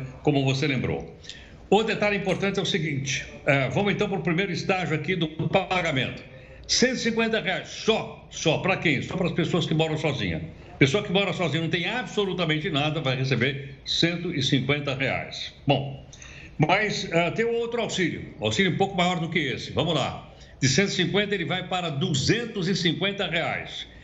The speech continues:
Isso pra uma família de duas a três pessoas, o que vai ser realmente também uma situação bastante complicada. Terceiro pagamento, ele vai para trezentos e cinquenta reais, ah, trezentos e setenta e cinco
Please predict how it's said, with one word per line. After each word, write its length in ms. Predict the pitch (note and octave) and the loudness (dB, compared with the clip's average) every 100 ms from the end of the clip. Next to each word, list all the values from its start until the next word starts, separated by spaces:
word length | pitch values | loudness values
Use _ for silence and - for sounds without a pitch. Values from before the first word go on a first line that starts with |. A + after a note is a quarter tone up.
| - - | -20 0
Isso 320 | F#3+ A#3 - E3+ | 4 6 4 -2
pra 100 | F3 | 2
uma 180 | F#3+ | 2
família 420 | - D#3+ D#3+ G#3 F3 | 2 -2 -2 -2 -2
de 180 | C#3+ | -2
duas 480 | D3+ A#2 A3+ C4 G#3 | -2 0 2 2 0
a 80 | G#3 | -2
três 300 | - G#3+ A3 | 0 0 0
pessoas, 720 | A3+ A3 G3 F3 B2 - - - - - - | -2 0 2 2 0 -2 -10 -14 -18 -20 -8
o 60 | - | 0
que 100 | C3+ | 4
vai 160 | E3+ D#3 | 4 4
ser 200 | F#3+ D#3+ | 2 2
realmente 340 | E3+ E3 F3+ | 0 0 -2
também 240 | F#3 D3+ | -2 -2
uma 160 | F3 D#3+ | -2 -2
situação 460 | D#3+ D3 - D#3 D#3+ | -2 -2 0 0 0
bastante 340 | D#3 E3+ E3 D#3 | 0 0 0 -2
complicada. 640 | F3+ C#3 A#2 G#2 D#2+ - - - - - - - | 0 2 2 0 -2 -6 -14 -18 -16 -16 -4 2
Terceiro 720 | A3 - B3 A3+ F3+ B2+ - - - | 2 4 2 2 2 0 -4 -8 0
pagamento, 600 | G3+ G3 D3+ C3 - - - - - - - - | 0 2 0 0 -2 -10 -14 -20 -20 -20 -14 2
ele 220 | E3+ G#3 | 4 4
vai 240 | F3 G#3 | 2 0
para 260 | G#3 G3+ G3 | 0 0 0
trezentos 1000 | - G3+ F3+ C#3 F3 A#3 - A3+ G3+ D3 | 0 0 0 -2 -2 -2 0 2 2 2
e 100 | G#3+ | 2
cinquenta 680 | - - G#3 E3+ A3 A#3 A3+ | 0 -2 -2 0 -2 -2 -4
reais, 300 | F3 E3 B2 | -2 -2 -2
ah, 220 | D3 A#2+ | -2 -2
trezentos 280 | D#3+ E3+ A3 | 0 0 2
e 20 | |
setenta 380 | G#3+ - B3+ B3+ | 0 0 0 0
e 60 | D#3+ | 0
cinco 360 | - C#3 - | 2 0 -2